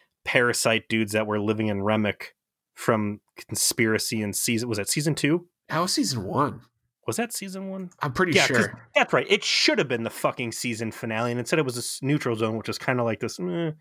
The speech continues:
Speaker 1: Yeah, them blowing up Remmick's head in Starfleet, uh, Command would have been the right way to end it. I want those guys to come back and be a part of it. And, dude, if you're gonna be balls deep in, like, Romulan intrigue, you better give me fucking Sela.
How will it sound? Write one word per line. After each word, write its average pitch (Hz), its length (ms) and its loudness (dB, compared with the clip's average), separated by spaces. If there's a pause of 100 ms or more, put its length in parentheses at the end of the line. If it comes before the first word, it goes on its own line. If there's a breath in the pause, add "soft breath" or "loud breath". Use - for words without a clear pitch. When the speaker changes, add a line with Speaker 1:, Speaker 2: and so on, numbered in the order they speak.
(440 loud breath)
Speaker 1:
Yeah, 120 200 4
them 151 280 4
blowing 139 340 4
up 120 100 2
Remmick's 123 300 2
head 127 180 4
in 110 60 -2
Starfleet, 117 600 0
uh, 107 340 -2 (760)
Command 113 380 2
would 104 100 -2
have 101 60 -4
been 104 160 -4
the 101 80 -6
right 113 240 -4
way 107 80 -4
to 110 40 -4
end 110 120 -4
it. - 60 -12 (320 loud breath)
I 135 80 4
want 220 240 6
those 190 200 6
guys 143 260 2
to 131 80 -4
come 135 140 -2
back 127 180 2
and 123 80 -2
be 120 80 2
a 117 40 0
part 123 240 0
of 117 80 -4
it. 127 140 -4 (680)
And, 117 180 0
dude, 196 240 4
if 156 80 0
you're 247 80 2
gonna 262 120 0
be 139 100 2
balls 123 400 2
deep 113 240 0
in, 110 100 -2
like, 101 160 -2 (140)
Romulan 110 480 2
intrigue, 110 540 -2
you 170 240 0 (580)
better 139 280 4
give 110 180 0
me 110 100 -2
fucking 101 440 -6
Sela. - 480 -14